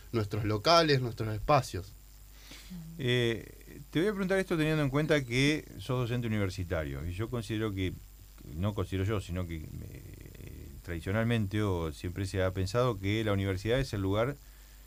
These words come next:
Speaker 2: eh, la, la, la, precisamente el, el, el nombre a-, alude a lo universal, donde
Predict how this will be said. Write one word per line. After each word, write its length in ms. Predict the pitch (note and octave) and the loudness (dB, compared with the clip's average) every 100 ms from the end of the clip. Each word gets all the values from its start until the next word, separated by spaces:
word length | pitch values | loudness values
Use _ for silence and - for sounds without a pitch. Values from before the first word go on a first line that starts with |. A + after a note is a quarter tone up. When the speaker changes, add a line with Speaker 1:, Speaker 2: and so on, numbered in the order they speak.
| - - | -18 -14
Speaker 2:
eh, 120 | - - - - | -12 -14 -16 -14
la, 300 | C#2+ D#2+ D#2 | -10 -6 -6
la, 200 | D#2 D2+ | -6 -6
la, 100 | C#2+ | -8
precisamente 680 | C2 F2 A2 G2+ G2+ G#2+ G2+ | -8 -8 -6 -2 0 0 0
el, 140 | F2 | -2
el, 280 | D#2+ D#2 D#2 - | -2 -4 -6 -8
el 580 | D2+ C#2+ C#2 C#2 C2+ E2 | -10 -8 -10 -10 -8 -4
nombre 400 | A2 G#2+ G2+ F2+ | 0 2 2 2
a-, 120 | F2 | 2
alude 500 | - D#2 E2+ G#2+ G2 | -2 -4 -2 0 2
a 40 | |
lo 140 | F2+ F2 | 2 0
universal, 640 | F2+ F2 F2+ A2+ F2+ G2+ C3 | 0 -2 -2 0 0 0 -6
donde 380 | - F#2 F2+ F2+ | -6 -4 -2 -2